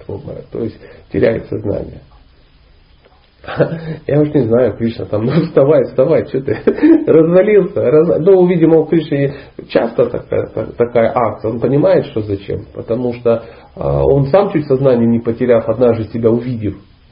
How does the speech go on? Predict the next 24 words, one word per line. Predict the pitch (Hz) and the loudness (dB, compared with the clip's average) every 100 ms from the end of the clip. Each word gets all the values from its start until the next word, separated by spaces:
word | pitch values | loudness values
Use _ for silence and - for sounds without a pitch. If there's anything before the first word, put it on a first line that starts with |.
| _ _ _ - | _ _ _ -2
в | |
отражении. | 113 117 123 117 113 92 - - - _ _ _ _ - | 0 2 0 2 0 0 -4 -12 -20 _ _ _ _ -18
То | |
есть | - 123 | -6 -2
он | 135 | -2
себя | 139 139 | 2 2
увидел | 135 135 131 | 2 0 2
в | |
отражении, | 135 147 151 175 143 | 2 2 2 2 0
говорит: | 113 113 | -2 -6
«Боже, | 117 139 135 | 0 0 0
ничего | 120 170 - - 165 | -4 -4 -4 -6 -6
себе, | - 117 | -6 -6
вот | |
это | 147 151 | -4 -2
красотища, | 151 147 151 151 135 - | 0 -2 -4 -8 -10 -8
кто | - - - | -10 -6 2
это? | 185 - - - - - - - - | 4 2 -6 -12 -14 -20 -20 -20 -6
Ух | 220 - - | -4 -4 -4
ты, | 214 180 | -2 0
смотри, | - 156 185 180 175 | 0 0 2 2 2
а, | 151 | 2
а, | 151 139 | 2 -2
а». | - - - | -6 -10 -12